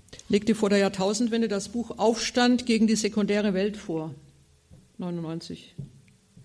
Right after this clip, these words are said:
Und hat darin auch gesagt, dass die wirkliche Welt trotz aller Simulationen eine wichtige und unersetzliche Bedeutung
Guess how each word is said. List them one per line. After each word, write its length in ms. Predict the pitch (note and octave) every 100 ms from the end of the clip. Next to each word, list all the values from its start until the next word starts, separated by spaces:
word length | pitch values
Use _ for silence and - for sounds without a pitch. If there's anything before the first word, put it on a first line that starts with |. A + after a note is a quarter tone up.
| - _ - - - - _ _ _ _ _ _ _
Und 220 | - G3+ G3+
hat 160 | G#3+
darin 180 | A3 A3
auch 160 | - -
gesagt, 340 | G#3 A3 A3 - -
dass 200 | G#3+ G#3+
die 120 | G3+
wirkliche 520 | C#4 C#4+ B3 - F#3+
Welt 340 | E3 D3+ - - - _ _ _ _ _ _ _
trotz 280 | - B3 B3
aller 240 | - A#3+ A#3
Simulationen 920 | B3 A3+ G#3+ G#3+ G3+ G3 F#3+ E3 C#3+ - - - - - _ _ -
eine 220 | G3 G3
wichtige 380 | C4+ - C4 A#3
und 200 | G3+ -
unersetzliche 1000 | C#4+ E4 B3+ A#3+ A3+ A#3 - - G#3 F3+
Bedeutung 600 | - E3 D#3+ E3 D#3